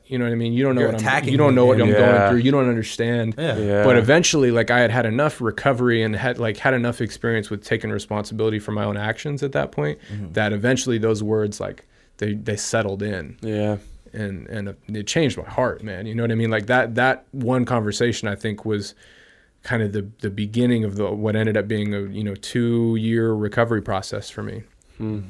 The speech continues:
Speaker 1: Where it was like, man, I got clean, I did well, I finally, you know, began to believe in myself. I'm gonna go back to school, and, and then I got there, and then I ruined my own brain, and now I'm never gonna amount to anything, and, and then recovered from that, and then, you know,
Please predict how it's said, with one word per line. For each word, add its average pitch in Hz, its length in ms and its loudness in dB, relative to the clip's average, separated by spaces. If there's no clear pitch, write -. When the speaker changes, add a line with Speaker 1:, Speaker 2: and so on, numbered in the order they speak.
Speaker 1:
Where 107 180 -4
it 107 40 -2
was 104 140 -4
like, 104 100 -6
man, 123 220 2
I 107 80 0
got 123 240 2
clean, 143 440 0
I 110 60 -4
did 127 240 2
well, 135 460 6
I 110 260 0
finally, 135 720 2
you 131 120 -2
know, 120 80 0
began 117 320 0
to 120 60 0
believe 113 260 0
in 120 80 -2
myself. 117 520 -2
I'm 104 120 -2
gonna 107 240 -2
go 123 100 0
back 120 200 0
to 117 80 -8
school, 131 520 2
and, 107 220 -2
and 113 180 0
then 117 100 2
I 107 60 0
got 120 340 2
there, 131 380 6
and 107 160 0
then 107 80 -2
I 104 60 -2
ruined 127 440 4
my 123 120 2
own 117 200 2
brain, 127 540 0
and 110 140 -2
now 123 180 0
I'm 120 100 2
never 123 200 2
gonna 117 220 0
amount 123 300 0
to 156 100 -6
anything, 127 720 2
and, 104 180 -4
and 120 100 0
then 110 80 2
recovered 123 420 0
from 107 200 -2
that, 127 420 2
and 113 160 -2
then, 110 340 -4
you 110 160 -6
know, 101 240 -6